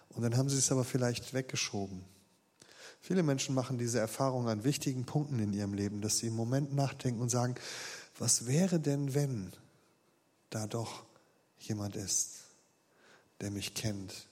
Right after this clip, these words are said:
der mich gemacht hat, der unbemerkt und unerkannt mit mir durchs Leben geht.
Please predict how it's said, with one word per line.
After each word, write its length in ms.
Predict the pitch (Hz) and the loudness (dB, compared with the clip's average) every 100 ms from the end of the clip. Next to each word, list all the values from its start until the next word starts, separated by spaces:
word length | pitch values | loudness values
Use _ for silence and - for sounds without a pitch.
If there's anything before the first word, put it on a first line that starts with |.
| - | -10
der 80 | 104 | -6
mich 180 | 101 | -6
gemacht 460 | - 110 107 - - | -6 -6 -6 -8 -12
hat, 260 | 92 - - _ _ _ _ _ _ _ _ _ _ _ _ _ _ - | -14 -16 -20 _ _ _ _ _ _ _ _ _ _ _ _ _ _ -10
der 160 | 110 110 | -4 -2
unbemerkt 640 | 127 127 117 120 123 123 | -2 0 2 2 2 0
und 80 | 110 | -6
unerkannt 580 | 87 123 117 - 117 113 | -2 0 0 0 -2 0
mit 220 | 123 - | -2 -2
mir 160 | 110 98 | -2 0
durchs 280 | 98 - - | -2 -4 -4
Leben 320 | 95 90 92 | -4 -6 -10
geht. 380 | - 101 - | -10 -12 -10